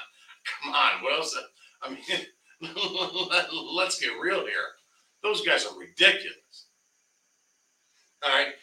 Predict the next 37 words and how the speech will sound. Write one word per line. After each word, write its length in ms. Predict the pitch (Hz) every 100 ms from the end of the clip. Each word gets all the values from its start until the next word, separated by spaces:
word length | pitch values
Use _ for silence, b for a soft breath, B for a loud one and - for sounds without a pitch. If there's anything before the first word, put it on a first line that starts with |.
| B -
And 240 | 196 196
the 120 | 202
other 100 | 247
thing 140 | 254 233
I 60 | 220
want 160 | 180
to 100 | 180
touch 140 | 196 196
on 80 |
is 100 | 180
the 120 | 143 - 175
power 320 | 175 175 135
rankings 500 | 127 117 113 - -
via 180 | 160 139
C 380 | - 160 147
B 140 | 123 120
S. 440 | 117 - - - _ _ _ b b b -
The 120 | 165 -
power 340 | 247 269 262
rankings 360 | 254 185 170 160
via 180 | 196 175
C 340 | - 196 180
B 140 | 170
S 160 | 165 -
has 120 | 151
the 160 | 139 -
Bears 400 | 175 202 208 - -
ranked 220 | 170 165
thirtieth, 880 | - - - 226 143 - - - - _ _ _ _ _ _ _ _ _ _ _ -
only 420 | 302 277 277 269
above 400 | 254 220 220 220
the 80 | 170
Seattle 460 | - - 160 175 175
Seahawks 880 | 170 165 147 143 139 143 - - B B B 156
and 80 | 170
the 100 | 160
Atlanta 420 | 151 156 147